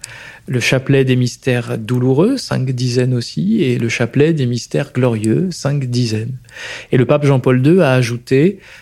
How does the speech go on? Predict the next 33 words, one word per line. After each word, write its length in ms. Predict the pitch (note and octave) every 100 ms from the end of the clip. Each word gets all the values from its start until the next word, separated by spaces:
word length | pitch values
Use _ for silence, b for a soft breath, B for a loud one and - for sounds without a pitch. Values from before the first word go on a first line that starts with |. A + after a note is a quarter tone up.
| B
au 60 | C3
début 260 | B2 B2 D3+
des 200 | D3 C3
années 200 | C3+ D3
deux 140 | C3+
mille, 500 | C3 D#3 F#3 C#3 -
la 140 | C3 A#2+
série 400 | - C3 C#3 E3
des 120 | C3
mystères 440 | C3 - D3 B2+
lumineux, 560 | B2+ D#3+ D3 B2 A#2+ E3
donc 200 | B2+ A2+
cinq 340 | - D#3+ D#3
dizaines 480 | C3+ C3+ B2+ C#3 D3
également. 480 | B2+ B2 A#2 C3 C3
Ce 100 | -
qui 80 | -
fait 160 | - E3
qu'autrefois, 500 | E3 - C#3 F3 D#3+
le 80 |
rosaire 380 | C#3+ D3 C#3 D#3
traditionnel, 720 | - C#3+ C#3 C3 D3 C#3 C#3 C#3
c'était 300 | - B2+ A#2+
trois 380 | - - G3+
fois 480 | F#3 - E3 D3 - B B B B B
cinq 300 | - D3 C3
dizaines, 420 | B2 B2+ E3+ B3+
ou 120 | C#3
trois 400 | - - E3+ F#3
chapelets, 640 | - D3 - C#3 A3+ - _
si 220 | - -
on 120 | B2+
préfère. 600 | B2+ A#2 - F3 B3+ -